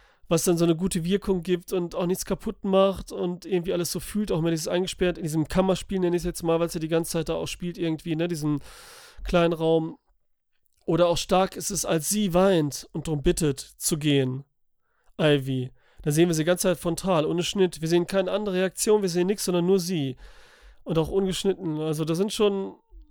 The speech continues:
was es halt alles gut dieser Atmosphäre beiträgt. Und M. Night Shyamalan hat auch, hab ich dann hinterher auch gelesen, hat auch gesagt, er wollte wenig Schnitte machen und hat den Film viel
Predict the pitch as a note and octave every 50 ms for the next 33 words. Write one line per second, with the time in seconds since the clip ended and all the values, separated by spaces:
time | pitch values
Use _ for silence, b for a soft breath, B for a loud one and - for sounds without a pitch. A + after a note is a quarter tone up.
0 | _ _ - - - - G3+ G3 F3 - F3 F#3 F#3 F#3 - G3 G3 F3 - -
1 | G3+ F3+ F3 F3+ F3 F3 F3 F3 E3 - - - G3+ F#3+ E3+ F3+ F3+ F3+ F3 -
2 | - F#3 F3 - F3 E3 D#3+ F#3 F#3 F#3+ F3+ - F#3+ F#3 F#3 F#3 F#3 F3+ F3+ F#3+
3 | - F#3+ F#3+ F#3+ E3+ - - - F3+ E3 D#3 - E3 D#3 E3 E3+ F3 D#3 D3+ -
4 | - D#3 F3 F3+ F3 - G3+ - B B B B B B B B B F3 E3 E3+
5 | D#3+ - F3+ E3 F#3 F#3+ - E3 C#3 C#3+ C#3 C3+ C#3+ C#3+ C#3+ C#3 - - D#3 C3+
6 | - D3 D3+ E3+ E3 - F3 D#3+ D#3+ D#3 - D#3+ C#3+ - - E3+ D#3+ D#3 - -
7 | - - - F#3+ F3+ E3+ F3